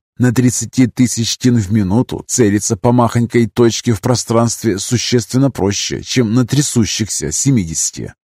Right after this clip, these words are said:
"Дистанция сто восемьдесят, скорость сближения тридцать". "Так держать". Оптические сканеры-усилители превратили точку в объект и вывели его на экран наведения.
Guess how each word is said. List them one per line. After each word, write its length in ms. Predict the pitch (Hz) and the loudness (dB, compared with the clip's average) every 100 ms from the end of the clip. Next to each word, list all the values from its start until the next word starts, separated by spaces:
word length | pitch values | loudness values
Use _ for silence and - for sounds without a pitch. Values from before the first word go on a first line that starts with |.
| _ _ _ _ | _ _ _ _
"Дистанция 640 | - 139 - 190 175 185 170 | -4 -2 4 4 4 2 2
сто 220 | - 196 | 4 4
восемьдесят, 640 | 196 147 113 110 - 101 - | 6 4 0 -2 0 -4 -4
скорость 580 | - - 156 185 151 127 | -16 0 4 4 4 0
сближения 680 | 123 151 175 147 185 185 185 | -2 4 4 6 6 6 4
тридцать". 680 | 143 185 196 147 104 92 - _ _ _ _ | 4 4 4 2 0 -6 -8 _ _ _ _
"Так 300 | 107 117 123 | 2 4 4
держать". 640 | 120 123 120 123 117 104 - _ _ - | 4 2 4 4 4 2 -6 _ _ -4
Оптические 680 | 110 - 131 - - 117 107 | -4 0 0 0 -2 0 0
сканеры-усилители 1120 | - 123 123 120 120 - 107 98 95 104 104 | 2 2 4 4 2 2 0 0 0 -2 0
превратили 580 | 117 123 127 - 131 | 2 4 2 4 2
точку 400 | 113 127 120 - | 4 2 2 -2
в 100 | 117 - | -6 -2
объект 500 | 123 85 95 104 _ | -4 -2 -4 -4 _
и 100 | 151 | -2
вывели 380 | 117 117 113 120 | 2 2 4 4
его 240 | 120 120 117 | 4 4 2
на 160 | 117 | 0
экран 280 | 110 123 117 | 0 0 2
наведения. 680 | 123 127 104 78 55 - | 2 2 0 -4 -10 -16